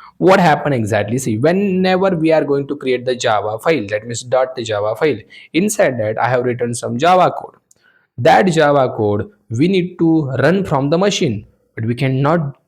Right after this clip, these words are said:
give directly that code to the machine. So what happened? What we need to do? We need to convert that code into bytecode. So who, who will convert? Compiler is there. Our Java code is called source code, high level code.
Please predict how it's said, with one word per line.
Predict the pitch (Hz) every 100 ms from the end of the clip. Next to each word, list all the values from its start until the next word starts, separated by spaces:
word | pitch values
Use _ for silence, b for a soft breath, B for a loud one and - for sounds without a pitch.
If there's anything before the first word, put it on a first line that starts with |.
| -
give | 196 156 104
directly | 123 143 143 147
that | 139 131 135
code | 120
to | 123
the | 131
machine. | 170 170 - - _
So | - 131
what | 123 147
happened? | 143 143 139 143 -
What | 139 151
we | 156
need | 151 143
to |
do? | 135 139 139 B B B
We | 113 170
need | 196 156 -
to | 117 107 107 _ _
convert | 117 147 160 135
that | 113 104 107 -
code | 147 131 104 -
into | 120 120 107 120 123
bytecode. | 104 95 - 98 -
So | 135
who, | 160 190
who | 185 214
will | 214 202
convert? | 160 143 139 - b b b
Compiler | 196 208 214 214 214
is | 208
there. | 180 196 - - - _ _ B B B -
Our | 107 175 190
Java | 165 127 117 107
code | 127 160 -
is | 139 143
called | - - 139
source | 147 202 208 -
code, | - - - _ _
high | - 180
level | 196 180 139
code. | 117 98 85